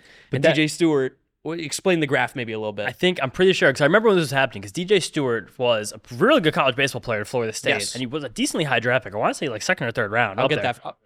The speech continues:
Speaker 1: First round pick. Thank you, John. First round pick. And that year in twenty twenty, he had, like, this crazy,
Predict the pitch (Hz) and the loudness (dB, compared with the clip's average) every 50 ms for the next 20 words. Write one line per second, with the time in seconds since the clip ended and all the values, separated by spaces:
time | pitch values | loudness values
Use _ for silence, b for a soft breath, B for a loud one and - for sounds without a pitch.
0 | _ _ - 196 233 285 262 208 165 135 123 - - 107 101 - - 147 165 139 | _ _ 4 6 6 6 6 6 6 6 4 2 0 -2 -2 -2 -2 -4 -4 -4
1 | 117 101 107 104 104 101 107 - 180 185 175 - 160 131 117 - - 101 95 - | -4 -6 -4 -4 -4 -4 -2 0 0 0 2 2 2 2 2 0 -4 -6 -8 -8
2 | B B B B B B 123 131 160 185 202 214 208 190 - - 196 180 156 - | B B B B B B 0 2 2 2 2 0 -2 -2 0 0 0 0 0 0
3 | 165 170 160 131 113 107 147 147 135 147 147 143 143 139 131 143 127 - - - | 0 0 0 0 -2 -2 -2 -2 0 -2 -2 -2 -2 -4 -4 -6 -10 -10 -12 -8
4 | - - 160 151 151 147 156 165 160 160 156 | -2 0 0 2 0 0 0 -2 -2 -4 -6